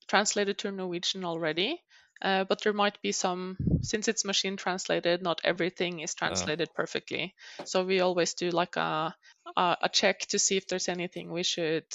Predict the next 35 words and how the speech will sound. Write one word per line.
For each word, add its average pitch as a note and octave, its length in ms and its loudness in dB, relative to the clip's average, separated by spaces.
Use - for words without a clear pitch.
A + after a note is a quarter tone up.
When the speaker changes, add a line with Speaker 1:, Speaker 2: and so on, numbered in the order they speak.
Speaker 1:
uh, E3+ 320 -2
make F#3 320 -2
more G3 420 4
Norwegian A3+ 640 -2
or E3+ 640 0
a - 40 -6
different F#3 440 -4
native F3 260 -4
language. A3 640 0
Um, F#3+ 320 -6
and F#3+ 120 2
then F#3 200 0
in, F3+ 160 -6
in G3 140 -2
addition, F#3 560 -2
a G3 80 0
Norwegian G#3 500 0
bank F#3 300 6
might F#3+ 200 -2
be F#3+ 60 2
a F3+ 80 2
little F#3 260 2
different F3 440 -4
from E3 420 -4
a - 60 0
Swedish G3+ 460 2
bank, C4+ 220 4
but - 120 -4
they F3 100 2
might F3 260 -4
be F#3 80 -4
quite - 260 -4
similar. E3 480 0
Uh, F#3+ 40 -2
Speaker 2:
Yeah. F#3 40 0